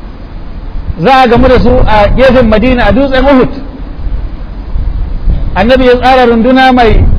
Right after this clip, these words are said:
mutum dubu ɗaya. An bar Madina an je an yi zango don kashe gari a ƙara kimtsawa a fuskanci kafirai. A cikin daren, cikin mutum dubu ɗin nan, ɗari uku suka ce su sun fasa, ba ruwansu.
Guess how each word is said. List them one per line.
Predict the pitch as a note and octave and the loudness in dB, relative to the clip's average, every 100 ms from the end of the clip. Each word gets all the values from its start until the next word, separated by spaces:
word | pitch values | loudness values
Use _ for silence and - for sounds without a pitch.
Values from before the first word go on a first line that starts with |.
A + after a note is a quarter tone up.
| F#3 | 0
mutum | G3+ C#4 B3 - | 0 2 2 4
dubu | C4 C#4 C#4 | 2 2 4
ɗaya. | C#4 C4+ B3+ - - - - - - - - - - - - - - - - - - - - - - - | 4 4 2 2 2 -2 -4 -8 -8 -4 0 0 -2 -4 -2 -2 -2 -2 -4 -4 -6 -8 -6 -8 -6 -2
An | A#3 C4+ | 0 2
bar | C#4+ C#4 | 2 2
Madina | C4+ C4+ C4+ C4 B3+ | 2 2 0 0 0
an | B3+ | 0
je | C4 | 0
an | C4+ | 0
yi | C4+ C4 | 0 2
zango | C4+ C4+ B3+ A#3+ | 2 2 2 2
don | C4 | 2
kashe | B3 A3+ A3+ | 0 0 0
gari | A3 A3+ C4 C4 - - - - - - - - - | 0 0 2 0 -2 -6 -10 -12 -14 -14 -14 -14 -8
a | F3+ | -6
ƙara | F#3+ B3+ B3+ | 0 2 2
kimtsawa | - C4+ B3+ B3 A#3+ B3+ A#3 | 2 0 0 2 2 2 2
a | |
fuskanci | G#3 G#3+ G#3 B3 | -2 -2 -2 0
kafirai. | B3+ A3 G3+ A#3 C4 B3 - - - - - - - - - - - - - - - - - - - - - - - - - - | 0 0 2 2 0 -4 -10 -14 -14 -16 -16 -16 -18 -18 -16 -16 -14 -14 -14 -14 -14 -16 -14 -14 -14 -14 -14 -14 -14 -14 -14 -6
A | F#3 | -4
cikin | A3+ A3+ B3 | -2 -2 0
daren, | B3 B3 A3+ C3 - - - | 2 2 2 -2 -10 -12 -10
cikin | - A3 B3+ | -6 -2 0
mutum | A#3+ A3+ A3+ | 0 0 -2
dubu | A3+ A#3+ A#3+ | -2 -2 -2
ɗin | A#3+ | -2
nan, | A3 G#3+ | -4 -2
ɗari | G3 A3+ | -2 -2
uku | A3 G3+ | -2 -4
suka | A3 G#3 | -2 -2
ce | G#3 | -2
su | F#3 | -2
sun | F#3+ G3+ | -4 -2
fasa, | G#3 F3+ | -2 0
ba | D#3 F#3+ | 0 0
ruwansu. | F3 E3+ - | -2 -4 -10